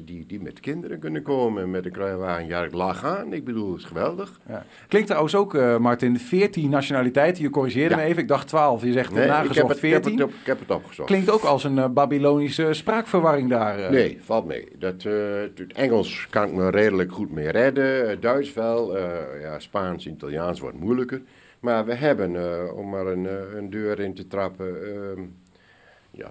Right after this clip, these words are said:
Speaker 1: Turken, dat i-, is, is, is vast goed. Die zijn, dat zijn eerst echt Enschede's, zal ik
Speaker 2: Ja,
Speaker 1: maar zeggen.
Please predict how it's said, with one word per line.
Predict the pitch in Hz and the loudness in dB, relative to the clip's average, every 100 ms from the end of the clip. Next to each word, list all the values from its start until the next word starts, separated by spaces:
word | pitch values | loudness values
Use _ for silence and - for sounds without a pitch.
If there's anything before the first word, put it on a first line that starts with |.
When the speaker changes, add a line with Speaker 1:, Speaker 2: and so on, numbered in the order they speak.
| - | -6
Speaker 1:
Turken, | 76 73 82 82 | -4 -4 -4 -4
dat | 92 92 | -4 -4
i-, | 101 98 80 | -6 -6 -6
is, | 104 - | -8 -6
is, | 110 - | -8 -6
is | 113 113 | -6 -6
vast | - 110 | -6 -6
goed. | - 113 - | -4 -8 -8
Die | |
zijn, | 67 73 76 | -8 -8 -6
dat | 76 | -8
zijn | 80 98 | -4 -2
eerst | 110 107 - | 0 -2 -4
echt | 85 87 - | -6 -8 -10
Enschede's, | - 98 85 - 73 73 62 | -6 -6 -6 -10 -10 -10 -10
zal | 80 | -8
ik | 78 | -6
Speaker 2:
Ja, | |
Speaker 1:
maar | 73 76 | -6 -8
zeggen. | - 110 78 | -6 -8 -8